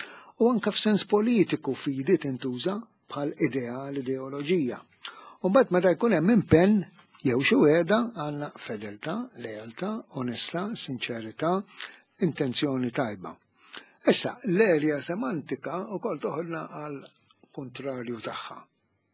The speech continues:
Sewa, u bħala aspetti ta'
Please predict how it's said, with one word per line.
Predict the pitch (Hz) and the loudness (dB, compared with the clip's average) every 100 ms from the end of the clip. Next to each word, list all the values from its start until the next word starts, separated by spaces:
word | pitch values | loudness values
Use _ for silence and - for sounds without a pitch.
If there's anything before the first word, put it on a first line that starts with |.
| _ - | _ -16
Sewa, | - - 175 185 - - _ | -12 -8 -8 -8 -16 -20 _
u | - | -12
bħala | - 143 127 131 127 | -4 0 2 2 -2
aspetti | - - - 135 - - 117 104 - - - - - - | -4 -4 -2 -4 -4 -6 -6 -8 -16 -20 -20 -20 -20 -14
ta' | - 123 | -4 -4